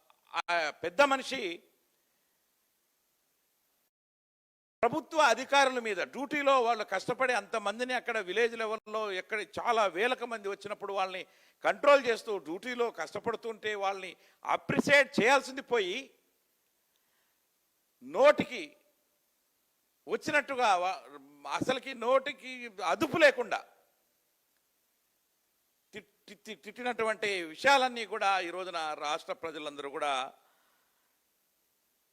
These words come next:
విని ఆశ్చర్యాన్ని వ్యక్తం చేస్తా ఉన్నారు.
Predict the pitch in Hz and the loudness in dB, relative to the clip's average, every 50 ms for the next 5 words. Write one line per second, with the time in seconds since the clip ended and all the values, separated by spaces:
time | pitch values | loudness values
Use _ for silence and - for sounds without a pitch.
0 | _ _ _ - 147 175 196 196 165 151 147 - _ _ _ _ _ _ _ _ | _ _ _ -12 -10 -8 -8 -8 -8 -10 -12 -16 _ _ _ _ _ _ _ _
1 | _ _ _ _ _ _ _ _ _ _ _ _ _ _ _ _ _ _ _ _ | _ _ _ _ _ _ _ _ _ _ _ _ _ _ _ _ _ _ _ _
2 | _ _ _ _ _ _ _ - 147 175 - - 196 196 185 175 175 175 151 135 | _ _ _ _ _ _ _ -6 -6 -6 -4 -4 -2 -2 -2 -2 -4 -4 -6 -8
3 | 139 - - 165 156 139 131 127 - - 143 135 127 120 117 117 113 110 104 | -8 -6 -8 -8 -8 -8 -10 -12 -10 -8 -8 -8 -8 -8 -10 -12 -12 -14 -16